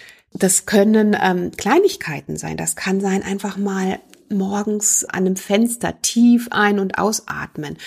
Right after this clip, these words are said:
Allein schon durch diese Luft, die wir atmen, durch den Sauerstoff, wird unser Körper ja komplett mit Sauerstoff versorgt. Das beruhigt auch wieder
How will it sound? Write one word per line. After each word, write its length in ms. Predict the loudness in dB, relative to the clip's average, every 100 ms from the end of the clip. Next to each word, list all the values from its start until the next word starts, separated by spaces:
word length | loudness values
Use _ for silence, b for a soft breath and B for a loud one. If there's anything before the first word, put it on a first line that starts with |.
| B B
Allein 280 | 2 4 4
schon 240 | 2 2
durch 200 | 0 0
diese 240 | -2 0
Luft, 480 | 0 2 2 -2 -6
die 120 | -2
wir 180 | -2 2
atmen, 340 | 2 2 -2 -6
durch 140 | -6
den 160 | -4 2
Sauerstoff, 640 | 4 4 2 -2 -10 -10
wird 100 | -8
unser 220 | -4 -4
Körper 300 | 0 0 2
ja 200 | 0 -2
komplett 420 | -4 -4 0 0
mit 120 | -2 0
Sauerstoff 500 | 2 2 0 -6 -10
versorgt. 440 | -10 -8 -8 -6
Das 120 | -8
beruhigt 680 | -6 -8 2 4 4 2 -8
auch 220 | -10 -6
wieder 260 | -4 -4